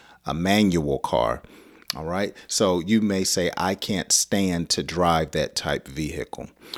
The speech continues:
Or you may say, "I can't stand heights. Some people don't like to fly airplanes. I can't stand flying in an airplane." Okay?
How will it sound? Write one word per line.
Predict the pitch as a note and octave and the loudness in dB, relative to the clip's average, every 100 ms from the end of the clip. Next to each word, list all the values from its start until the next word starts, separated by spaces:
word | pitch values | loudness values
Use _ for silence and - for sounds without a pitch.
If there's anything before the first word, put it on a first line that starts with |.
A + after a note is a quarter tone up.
| - - | -8 6
Or | D3+ F#3+ A2 | 8 10 8
you | G#2+ | 6
may | G#2+ F#2 | 4 4
say, | - F#2+ F2 - | 2 2 0 -2
"I | B2 D3+ | -4 -4
can't | - G2+ E2+ - | -2 -2 -2 -2
stand | - G2 F2 E2+ E2+ - - _ _ | -2 -2 -2 -2 -4 -8 -14 _ _
heights. | - G#2+ F#2 - - - - _ - | -2 0 0 0 2 2 -2 _ -10
Some | - G#2 A2 | -2 0 2
people | A#2 G#2 G2+ | 0 0 2
don't | G2 F#2+ F#2+ | 2 2 2
like | G2+ G#2 - - - | 2 2 -2 -10 -2
to | G#2+ F#2+ F#2+ F2 | 0 0 -2 -6
fly | - - F2+ F#2 | -10 2 4 4
airplanes. | - A#2+ C#3 - F2 D2+ C#2+ - - | 2 0 -2 -2 -4 -2 -4 -6 -4
I | F2+ | -6
can't | - G2 F#2 - | -6 -4 -4 0
stand | - - E2 D2+ D#2 D#2+ | 0 2 0 0 -2 -4
flying | - G2 D#2 D2 D2+ D#2 - - _ _ | -6 -2 0 0 -4 -8 -12 -20 _ _
in | F2 E2 | -6 -4
an | E2+ - | -4 -6
airplane." | F#2 B2 C3 - C#2 B1+ - - _ _ | 0 0 0 -4 -6 -6 -12 -20 _ _
Okay? | D2 D2 F#2+ A2+ | -10 -2 0 0